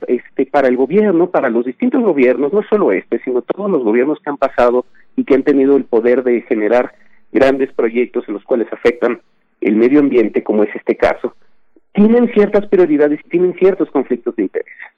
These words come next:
En la mayoría de los casos tienen prioridades porque muchas de las constructoras,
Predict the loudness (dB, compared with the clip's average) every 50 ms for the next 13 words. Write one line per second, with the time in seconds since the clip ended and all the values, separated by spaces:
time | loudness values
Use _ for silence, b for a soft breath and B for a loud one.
0 | _ _ -2 -2 0 0 0 0 2 2 2 2 2 2 2 2 2 2 2 2
1 | 2 0 0 0 0 0 0 0 -2 -4 -6 -6 -8 -20 -20 -20 -20 -20 -20 -8
2 | -4 -4 -2 -2 -2 0 0 0 2 2 2 2 0 0 -2 -4 _ -2 -2 -2
3 | 0 -2 -4 -2 0 -2 -2 -2 -2 -2 -2 0 -2 -2 -2 -2 -4 -4 -4 -4
4 | -6 -6 -2 0 2 2 2 0